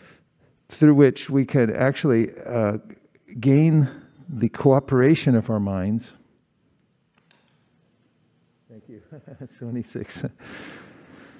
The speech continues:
Uh, Krishna says, "Yato yato nischalati." From wherever the mind wanders due to its flickering and un-, unsteady nature,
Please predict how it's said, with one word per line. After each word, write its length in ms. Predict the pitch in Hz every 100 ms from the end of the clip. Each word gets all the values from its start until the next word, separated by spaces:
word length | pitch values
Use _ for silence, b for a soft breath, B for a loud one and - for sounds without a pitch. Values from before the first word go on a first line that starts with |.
| B -
Uh, 140 | 107
Krishna 340 | - 135 - 135
says, 420 | - 127 113 -
"Yato 440 | 117 120 147 147
yato 300 | 139 127 139
nischalati." 840 | 120 117 - - 107 104 - 104 101
From 300 | - 131 123
wherever 720 | 123 123 - 151 165 190 185
the 180 | - 135
mind 360 | 131 131 131
wanders 520 | 117 131 143 110 104
due 180 | - 123
to 100 | 123
its 160 | 113 -
flickering 500 | - 131 - 131 117
and 120 | 110
un-, 380 | 110 120 110 -
unsteady 580 | - 120 120 - 123 127
nature, 500 | 120 104 101 104 101